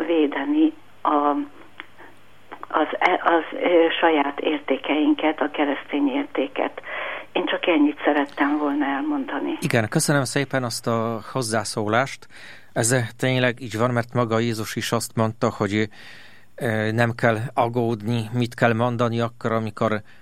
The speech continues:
Speaker 2: bíróságok elé például vezetnek minket, mert akkor megkapjuk a Szentlélektől a segítséget, a vigasztalótól, amelyet J-, akit Jézus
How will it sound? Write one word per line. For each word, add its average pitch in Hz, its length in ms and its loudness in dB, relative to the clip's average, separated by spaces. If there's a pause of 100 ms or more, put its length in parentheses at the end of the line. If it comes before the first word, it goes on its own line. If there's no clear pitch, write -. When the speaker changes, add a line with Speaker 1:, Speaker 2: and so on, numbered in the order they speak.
(160)
Speaker 2:
bíróságok 117 840 0
elé 113 260 0
például 110 540 0
vezetnek 120 560 -2
minket, 156 460 -2
mert 113 240 -2
akkor 117 420 0 (440)
megkapjuk 113 840 -2 (800)
a 110 40 -12
Szentlélektől 107 880 0
a 101 200 0 (560)
segítséget, 104 840 0
a 101 60 -2
vigasztalótól, 110 880 0
amelyet 107 520 -4
J-, 110 220 -2
akit - 320 -4
Jézus 107 440 0